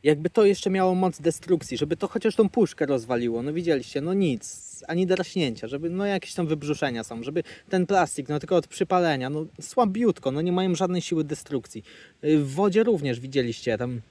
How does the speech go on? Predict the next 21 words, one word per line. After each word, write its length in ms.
jedna 220
sztuka 320
wybuchła, 400
druga 280
nie, 180
ale 160
podejrzewam, 460
że 100
tą 140
pierwszą 240
za 100
szybko 240
wrzuciłem 360
dlatego, 400
a 100
słoneczko, 640
no 280
wziąłem 340
już 360
na 120
pokaz 460